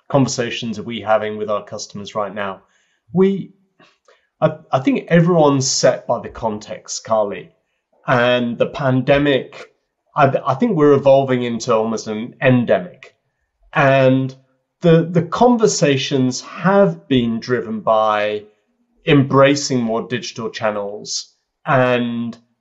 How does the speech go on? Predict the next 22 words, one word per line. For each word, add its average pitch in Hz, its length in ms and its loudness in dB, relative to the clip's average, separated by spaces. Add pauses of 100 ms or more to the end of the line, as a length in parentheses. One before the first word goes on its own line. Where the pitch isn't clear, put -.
(140)
adjusting 139 880 -2
to 123 160 -8
this 110 220 -12
digital 127 460 -4
transformation 107 800 -6
we've 101 160 -10
been 107 160 -8
going 110 300 -2
through. - 340 -14 (640)
And, 165 320 4
and 160 220 4
now 214 180 6
that, 190 320 0 (300)
that 196 360 -2 (540)
context - 880 2
has 135 180 0
sort 175 120 4
of 135 80 0
set 170 200 2
us 120 200 -6
on 131 80 2
a, 117 320 2